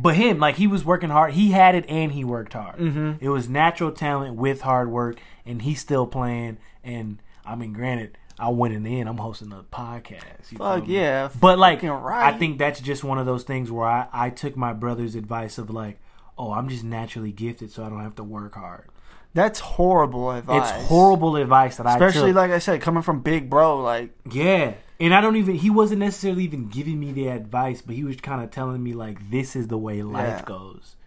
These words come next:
Speaker 1: You know what I mean?
Speaker 2: Listen up,
Speaker 1: And
Speaker 2: dummy.
Speaker 1: it does, does it not, it does seem that way. Sometimes people make shit look easy,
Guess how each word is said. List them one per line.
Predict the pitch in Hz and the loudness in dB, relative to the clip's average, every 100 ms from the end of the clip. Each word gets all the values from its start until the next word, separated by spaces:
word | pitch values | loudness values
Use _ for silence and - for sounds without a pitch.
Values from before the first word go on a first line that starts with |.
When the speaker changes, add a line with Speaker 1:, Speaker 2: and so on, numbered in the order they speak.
| - | -10
Speaker 1:
You | 123 | -6
know | 120 | -4
what | |
I | 117 | -6
mean? | 113 123 143 | -6 -6 -6
Speaker 2:
Listen | 143 - 147 | -8 -6 -4
up, | 139 | -4
Speaker 1:
And | 127 - | -6 -2
Speaker 2:
dummy. | 175 175 143 | 2 4 4
Speaker 1:
it | |
does, | 147 208 233 - | 6 6 6 4
does | 139 190 | 6 6
it | 214 208 | 6 6
not, | 196 196 - | 4 4 0
it | 160 | 2
does | 156 196 190 | 4 4 2
seem | - 208 196 | 0 2 2
that | 147 123 | 2 0
way. | 113 110 | -2 -6
Sometimes | 101 151 160 160 160 151 143 | -4 0 0 2 2 2 -2
people | 160 143 | -4 -4
make | 120 127 123 | -2 -4 -6
shit | - 131 | -8 -8
look | 117 120 | -8 -8
easy, | 101 120 117 104 107 | -6 -6 -6 -8 -14